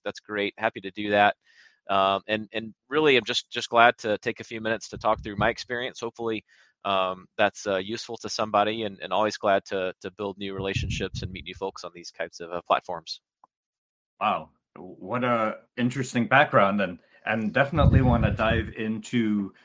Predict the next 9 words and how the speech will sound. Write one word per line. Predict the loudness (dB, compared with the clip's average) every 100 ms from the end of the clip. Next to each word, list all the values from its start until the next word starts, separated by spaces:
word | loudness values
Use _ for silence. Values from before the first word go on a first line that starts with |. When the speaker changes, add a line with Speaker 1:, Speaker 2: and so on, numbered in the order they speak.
| _
Speaker 2:
your | -6 -2 0
military | 0 -2 -4 -4 -2 -2 -4
experience | -8 -12 -6 -2 -2 -2 -4 -6 -8 -10
as | -10 -8
well | -6 -2 -2 -4 -6
as | -6 -6 -8 -12 -18 _ _ -10
your | -6 -4 -4 -8 -8 -8 -10 -10
reserve | -10 -10 -6 -2 -2 -4
duty, | -6 -4 -4 -6